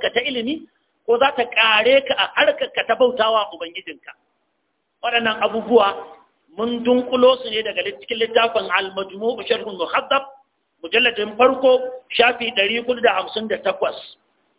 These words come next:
Tare da za a ga babban malami Muhammad Hussein Yaqub ya kwafo waɗannan zantuttukan daga littafin Al-Majmu'u, ya rubuta su a cikin littafinsa Munṭaliqātu Tālibil Ilm,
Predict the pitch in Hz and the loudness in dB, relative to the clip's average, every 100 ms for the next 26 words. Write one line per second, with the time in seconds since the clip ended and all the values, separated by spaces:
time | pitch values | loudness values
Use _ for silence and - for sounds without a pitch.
0 | _ - 214 247 240 226 233 220 208 226 | _ 0 2 2 2 0 -2 -4 -2 0
1 | 247 247 214 220 214 - _ _ _ 165 | 2 0 -2 -8 -12 -18 _ _ _ -6
2 | 233 269 240 - - - 240 180 220 220 | -4 -2 -2 -2 0 2 0 2 0 2
3 | 226 214 - 214 - - _ _ _ _ | 4 4 4 0 0 -16 _ _ _ _
4 | _ _ 175 226 262 254 285 277 294 285 | _ _ 2 4 4 2 2 2 6 4
5 | 294 - 262 294 277 240 240 208 214 214 | 4 -2 -2 0 0 2 0 2 0 2
6 | 233 - 233 233 - - _ _ _ _ | 0 2 2 2 -2 -6 _ _ _ _
7 | - 170 190 226 240 247 240 208 190 185 | -10 -2 -2 0 0 0 -4 -4 -4 -2
8 | 180 185 214 247 262 233 240 - _ _ | -6 -4 -2 0 0 -4 -6 -14 _ _
9 | _ _ _ - 185 247 311 302 254 247 | _ _ _ 0 4 4 2 0 0 2
10 | 233 - 220 - 240 233 240 240 240 202 | 0 -2 -8 -10 -10 -8 -2 -2 0 -6
11 | 170 226 233 - - _ _ _ 170 185 | 0 0 0 -8 -20 _ _ _ -12 -12
12 | 190 185 190 190 240 240 208 202 220 233 | -6 -2 -2 0 0 0 -6 -2 0 0
13 | 220 180 196 | -2 -2 -4